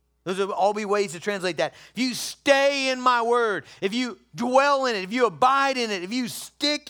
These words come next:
in my word, in other words, if you're continually listening to and believing and obeying, did you hear that? Obeying, following my word, then you're truly my disciple. Okay, the word,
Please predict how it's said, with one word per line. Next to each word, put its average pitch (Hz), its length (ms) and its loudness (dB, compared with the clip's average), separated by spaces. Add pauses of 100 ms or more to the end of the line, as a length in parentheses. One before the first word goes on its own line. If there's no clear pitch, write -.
in 269 380 0 (220)
my 269 360 4
word, 262 340 2
in 233 60 -2
other 262 160 0
words, 262 240 0 (160)
if 247 140 -2
you're 269 100 2
continually 262 720 -2
listening 254 540 -2
to 214 180 -4
and 196 160 -4
believing 254 480 0 (140)
and 240 100 0
obeying, 277 580 2 (360)
did 240 100 -4
you 269 60 2
hear 294 80 0
that? 302 240 2 (120)
Obeying, 285 760 4
following 311 640 2
my 247 200 0
word, 226 500 -6 (1200)
then 143 140 -12
you're 131 80 -10
truly 151 240 -10
my 127 140 -6
disciple. - 420 -16 (2500)
Okay, 135 100 -8
the 147 80 -10
word, 151 300 -8